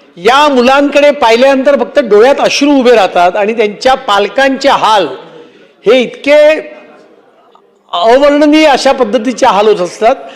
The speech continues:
त्यामुळे माझे दोन स्पेसिफिक प्रश्न आहेत. एक तर सकारात्मक बाब लक्षात घेऊन, विशेष बाब करून या शाळांना कालबद्ध मर्यादेमध्ये अनुदान देण्याचा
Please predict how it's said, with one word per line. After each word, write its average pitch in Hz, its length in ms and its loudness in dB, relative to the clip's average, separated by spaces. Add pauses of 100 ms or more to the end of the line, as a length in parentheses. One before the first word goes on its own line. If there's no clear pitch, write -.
(300)
त्यामुळे 240 260 2
माझे 247 240 2
दोन 240 300 2
स्पेसिफिक 233 640 -2
प्रश्न 185 260 -4
आहेत. 143 140 0 (680)
एक - 320 0
तर 285 300 2 (460)
सकारात्मक 269 1000 -2
बाब 226 400 2 (340)
लक्षात 240 400 0 (120)
घेऊन, 233 320 0
विशेष 220 460 -2
बाब 220 220 0 (140)
करून 220 320 -2 (420)
या 226 380 0
शाळांना 233 560 0
कालबद्ध 247 680 0
मर्यादेमध्ये 233 760 2
अनुदान 254 600 0
देण्याचा 220 640 0